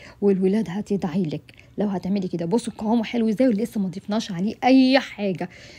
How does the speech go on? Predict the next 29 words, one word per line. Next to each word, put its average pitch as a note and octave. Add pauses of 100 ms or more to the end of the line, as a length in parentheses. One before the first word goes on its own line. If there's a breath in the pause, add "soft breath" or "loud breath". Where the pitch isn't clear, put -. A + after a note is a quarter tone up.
(140 loud breath)
مش G3+
هحط C#4
عليه A#3
اي C#4
اضافه A#3+
الا G3
ما F3+
اتاكد F#3
ان F#3
هو A3+
بارد، F3 (460 loud breath)
ما F3+
ينفعش G3
اضيف G#3
عليه G3+
اي G#3+
حاجه. G3+
باكد - (100)
تاني F#3
الا D4+
ما C#4
يبرد. A3+ (1500 loud breath)
انا C4+
هستخدم C#4+
هنا D#4+
الكريم A#3
شانتيه. G3 (1800)
هنزل A3+
الخليط A3